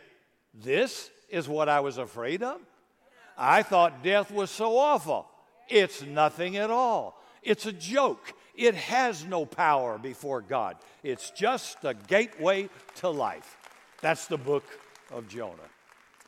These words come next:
Well, oh, Jonah hits bottom, and there God is greater than ever before. So what do we do now when we're in over our heads?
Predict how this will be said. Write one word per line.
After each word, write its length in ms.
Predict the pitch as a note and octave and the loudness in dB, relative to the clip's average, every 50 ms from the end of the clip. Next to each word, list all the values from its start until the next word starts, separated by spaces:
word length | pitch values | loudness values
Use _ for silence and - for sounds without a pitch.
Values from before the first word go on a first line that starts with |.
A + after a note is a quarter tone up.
| _ _ _ | _ _ _
Well, 180 | - A#2 D3 D#3 | -10 -6 -2 0
oh, 100 | D3 D#3 | 0 0
Jonah 340 | D3+ B2+ D#3 D3+ D#3+ E3+ D#3+ | 0 -2 -2 -2 -2 -2 -4
hits 220 | D3 D#3+ E3+ E3 D3+ | -4 -4 -6 -4 -2
bottom, 380 | C#3 F3 G3 G#3 F#3+ F3+ E3+ - - _ _ _ _ _ _ _ _ | 0 0 0 0 -2 -6 -10 -16 -20 _ _ _ _ _ _ _ _
and 140 | B2 A#2 A#2+ | -14 -8 -4
there 180 | C3 D3+ E3 D#3+ | 0 0 0 0
God 280 | C#3 D#3 E3 E3+ E3 | 2 2 2 2 2
is 140 | D#3+ D3 A#2 | 0 -4 -8
greater 380 | A2 C#3+ E3 E3 E3+ E3 E3+ D#3 | -6 -4 -2 -2 -2 -4 -6 -6
than 180 | C3+ C#3+ D#3+ E3+ | -6 -8 -6 -6
ever 260 | G3 F#3 F3 G3 F#3 | -6 -6 -4 -6 -8
before. 440 | E3+ F#3+ D#3 - D3 C#3+ A#2 F2+ D#2 _ _ _ _ _ _ _ _ _ _ _ _ _ _ _ | -8 -10 -12 -10 -10 -10 -10 -10 -14 _ _ _ _ _ _ _ _ _ _ _ _ _ _ _
So 160 | - - F#3 | -6 -4 -2
what 160 | F3 G3+ A#3 | 0 0 0
do 80 | A#3 A3 | 0 -2
we 100 | A3 A3 | -2 -4
do 180 | F#3+ G#3+ G#3+ | -4 -4 -4
now 340 | G3+ G3 G3 G#3 F#3 A2+ E2 - - - _ _ _ _ _ _ _ - | -4 -2 -2 -2 -2 -4 -6 -10 -16 -20 _ _ _ _ _ _ _ -6
when 200 | E3+ E3+ E3 D#3+ | -6 -4 -2 -2
we're 160 | F3+ G3 F#3+ | -2 -2 0
in 180 | F3+ G3 F#3+ | 0 0 2
over 320 | F#3+ F3+ F3+ F3 D#3+ E3 E3 | 2 2 2 0 0 2 4
our 160 | D#3+ D#3+ C3+ | 4 4 2
heads? 520 | A2 D#3 D#3+ C#3+ F#2+ D2 - - - - | 0 -2 -4 -6 -6 -8 -12 -20 -20 -20